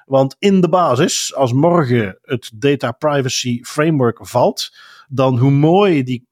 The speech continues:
eh, European Data Boundary van Microsoft ook is, daar hebben ze helemaal niks aan. Maar dat hele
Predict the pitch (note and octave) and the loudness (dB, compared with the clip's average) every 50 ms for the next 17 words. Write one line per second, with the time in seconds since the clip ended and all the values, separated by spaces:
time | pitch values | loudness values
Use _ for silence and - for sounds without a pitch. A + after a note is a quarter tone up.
0 | _ _ _ - D#3 C3 B2+ A#2+ A#2+ A2+ A#2 C3+ C#3+ C3+ A#2+ - - F3 E3 D3 | _ _ _ -12 -10 -8 -4 -2 -2 -2 0 2 2 0 0 -2 -4 -2 -2 0
1 | C3+ B2 B2 D3 D3+ - C3 A#2 A2+ - B2+ D#3 E3+ D#3 D3 C3 A#2 A#2+ A#2+ C3 | 0 0 0 0 0 -2 -4 -4 -2 0 0 0 0 0 0 0 0 0 0 0
2 | C#3+ C#3+ - - B2 - G#2+ G#2+ D#3 E3+ - A#2+ G#2+ A#2 A#2+ A#2+ A#2+ A2 G#2+ G2+ | 0 -2 -2 -6 -8 -8 -8 -8 -8 -4 -4 -2 -2 -2 -2 -2 -2 -2 -2 0
3 | A#2 A#2 A2+ G#2+ G2+ G2 G#2 G#2 - - - D#2+ D2+ - _ - - - - - | 0 0 0 -2 -2 -4 -6 -8 -8 -10 -12 -12 -14 -18 _ -20 -20 -20 -20 -18
4 | - - A#2 B2 A#2 - - - - - C#3+ C#3+ C3 C3 B2 D3 F3+ G#3 A#3 A#3+ | -8 -4 -4 -4 -4 -4 -10 -18 -8 -2 -2 0 0 2 2 2 2 2 2 2
5 | A3 G#3 F#3 E3 C#3+ B2+ - | 2 2 2 2 0 -2 -6